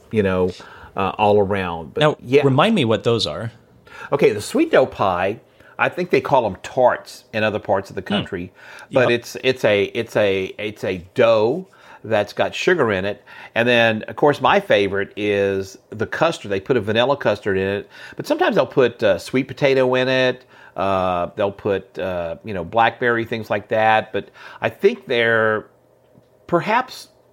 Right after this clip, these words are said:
Speaker 1: tarts, but we call 'em sweet dough pies here in Louisiana. We have a different name for everything. You know.
Speaker 2: You know, so speaking of other good convenience stores, I think one of, one of my favorites, you did mention the Concord General Store, which maybe we'll get into 'cause it does have a,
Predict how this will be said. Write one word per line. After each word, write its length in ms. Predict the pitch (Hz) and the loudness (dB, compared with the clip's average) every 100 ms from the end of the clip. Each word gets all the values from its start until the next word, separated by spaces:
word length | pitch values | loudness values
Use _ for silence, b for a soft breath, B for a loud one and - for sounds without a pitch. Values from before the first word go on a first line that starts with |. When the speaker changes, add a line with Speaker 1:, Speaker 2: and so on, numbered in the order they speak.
| _ _ _ _ _ _ _ | _ _ _ _ _ _ _
Speaker 1:
tarts, 720 | - - 123 151 170 - - - B B B - | -14 0 4 4 0 -12 -20 -20 B B B -4
but 140 | 101 | -2
we 140 | 127 | -2
call 200 | 139 131 | 0 2
'em 80 | 113 | 0
sweet 220 | 104 117 | -2 -4
dough 140 | 101 95 | -2 -2
pies 320 | 107 101 98 | -2 -2 -2
here 80 | 101 | -4
in 120 | 90 | -6
Louisiana. 500 | 90 87 90 90 85 | -8 -8 -8 -10 -2
We 100 | 127 | 2
have 120 | 180 | 2
a 40 | 131 | 2
different 300 | 110 - 76 | -2 -4 -14
name 100 | 78 | -16
for 120 | 73 | -16
everything. 440 | 65 69 - 55 60 _ - _ | -16 -18 -20 -20 -20 _ -20 _
You 60 | |
know. 60 | 52 _ _ _ b b b b | -20 _ _ _ b b b b
Speaker 2:
You 80 | 190 | 0
know, 40 | |
so 120 | 175 147 | 4 4
speaking 320 | - 233 185 | 2 0 2
of 100 | 120 | 4
other 160 | 123 | 2
good 460 | 95 107 98 101 107 - | 0 -2 -2 -2 -8 -8
convenience 480 | 135 113 98 98 95 | -4 -2 -2 -4 -4
stores, 400 | - 90 98 104 - | -4 -4 -4 -4 -2
I 100 | 165 | -2
think 280 | 262 135 | -2 -2
one 120 | 120 135 | 2 4
of, 440 | 120 113 - - _ _ | 4 2 -4 -16 _ _
one 140 | 170 196 | 2 4
of 80 | 139 | 4
my 180 | 113 | 4
favorites, 580 | 110 107 92 90 92 - | 2 -2 -2 -4 -2 -2
you 80 | - | 0
did 160 | 143 208 | 0 2
mention 240 | 202 - | 2 2
the 60 | 127 | 0
Concord 460 | - 127 120 117 | 2 0 2 -2
General 280 | 98 107 101 | 0 0 -2
Store, 240 | - 110 95 | -2 -2 -2
which 160 | 98 | -2
maybe 200 | 117 110 | -2 0
we'll 120 | 98 | -2
get 160 | 98 95 | -2 -2
into 440 | 95 95 98 87 95 | -2 -4 -4 -4 -4
'cause 220 | 98 - | -4 -4
it 140 | 120 | 0
does 180 | 104 95 | 2 2
have 200 | 110 95 | 2 2
a, 280 | 98 92 | 0 -2